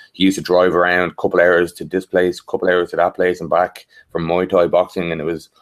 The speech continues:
all singular. It wasn't like M M A trainings, but now he's over there. I was chatting to him. He says, he says, you know, before he, his wrestling training was, "Here, I'll, I'll wrestle my striking coach." Now it's, now it's like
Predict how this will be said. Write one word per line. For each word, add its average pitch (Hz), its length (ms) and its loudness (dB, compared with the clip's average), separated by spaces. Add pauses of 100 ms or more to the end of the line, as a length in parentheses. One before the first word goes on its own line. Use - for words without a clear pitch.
(180)
all 95 180 2
singular. 98 420 0
It 82 80 4
wasn't 95 240 0
like - 160 -2
M 95 120 -2
M 87 120 -4
A 92 140 -4
trainings, 87 360 -6
but 92 120 -12
now 95 140 -2
he's 98 120 -2
over 92 160 0
there. 87 380 -2 (720)
I - 20 -8
was 90 120 -12
chatting 95 280 0
to 98 100 -4
him. 95 120 -2
He 87 60 -6
says, 90 400 -2
he 76 160 -10
says, 87 400 -6 (340)
you 101 100 -6
know, 90 140 -2
before 95 400 0
he, 95 220 0 (100)
his 95 160 -8
wrestling 92 360 -2
training 90 340 -4
was, 85 420 -4
"Here, 82 240 0
I'll, 78 160 4
I'll 85 100 2
wrestle 87 300 0
my 85 140 -2
striking 95 420 -2
coach." 71 320 -6
Now 90 160 -2
it's, - 300 -8
now 90 160 -4
it's 90 160 -8
like 82 200 0